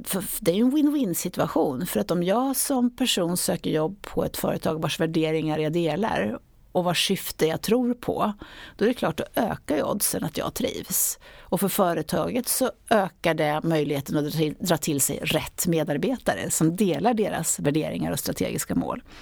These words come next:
Och millennials, eh, lockas ju av värderingsstyrda företag, och då har man ju sett på de här ikea som alltid har legat högt i topp och som är starkt värderingsstyrt.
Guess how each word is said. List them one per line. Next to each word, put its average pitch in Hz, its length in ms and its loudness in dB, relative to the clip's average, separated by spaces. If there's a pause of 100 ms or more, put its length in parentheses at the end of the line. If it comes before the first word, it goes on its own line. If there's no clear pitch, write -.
(400)
Och 175 460 0
millennials, 247 1080 2 (200)
eh, 190 300 0 (320)
lockas 196 500 2
ju 139 100 -2
av 156 200 2
värderingsstyrda 160 1080 0
företag, 160 420 -2
och 165 80 0
då 196 80 0
har - 80 2
man 240 120 2
ju 240 60 2
sett - 340 -4
på 214 80 0
de 196 120 2
här 180 200 -2 (580)
ikea 165 720 2
som 170 220 2
alltid 165 240 0
har 180 60 4
legat 208 280 0
högt - 360 -2
i - 40 0
topp - 360 -2
och 170 60 0
som - 160 0
är 151 60 -2
starkt 208 580 0
värderingsstyrt. - 960 -2